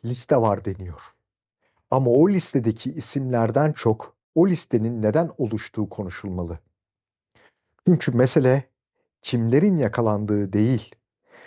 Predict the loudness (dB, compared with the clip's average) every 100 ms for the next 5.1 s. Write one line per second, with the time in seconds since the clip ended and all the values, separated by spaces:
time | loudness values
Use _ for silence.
0 | -20 -14 2 2 4 0 0 0 0 0
1 | -2 0 -2 -2 -2 -2 -4 -4 -6 -6
2 | -6 -6 -8 _ _ _ _ _ -20 -20
3 | _ _ -2 0 4 4 2 0 0 2
4 | 0 -2 -2 0 2 0 0 -2 -4 -4